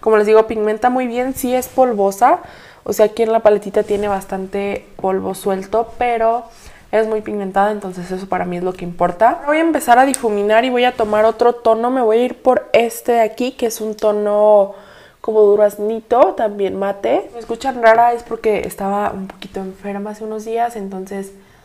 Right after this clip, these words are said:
como que ya estoy mejor, pero la voz me sigue, se me sigue escuchando muy rara, entonces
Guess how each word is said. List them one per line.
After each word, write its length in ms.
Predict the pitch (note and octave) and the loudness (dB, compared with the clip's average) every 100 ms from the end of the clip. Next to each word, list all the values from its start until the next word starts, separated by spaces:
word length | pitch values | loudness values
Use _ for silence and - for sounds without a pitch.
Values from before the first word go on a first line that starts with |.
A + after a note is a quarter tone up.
| - _ - _ - | -20 _ -20 _ -4
como 160 | G#3+ | -4
que 140 | G#3+ A3 | 0 0
ya 60 | |
estoy 180 | A3 C4 | 0 -2
mejor, 520 | C4 - A3+ A3+ E4 - | -4 -6 2 2 2 -2
pero 240 | G3+ F#3+ | -2 -2
la 240 | F#3+ F#3+ | 0 -2
voz 240 | F#3 F#3+ G#3 | 0 -2 -2
me 160 | G#3+ | -4
sigue, 500 | G#3+ G#3 G#3 G#3+ G3+ - | -6 -2 2 2 0 -6
se 100 | F#3 | -8
me 100 | F#3 | -6
sigue 100 | G3 | -8
escuchando 540 | G3 G3 - G3+ G3+ | -6 -10 -4 -4 -4
muy 220 | F#3+ F#3+ | -6 -8
rara, 340 | F#3 F3+ G3+ A#3 | -4 -4 -2 -6
entonces 680 | G3+ F3+ F3+ F#3+ F#3+ - | -8 -12 -12 -12 -12 -14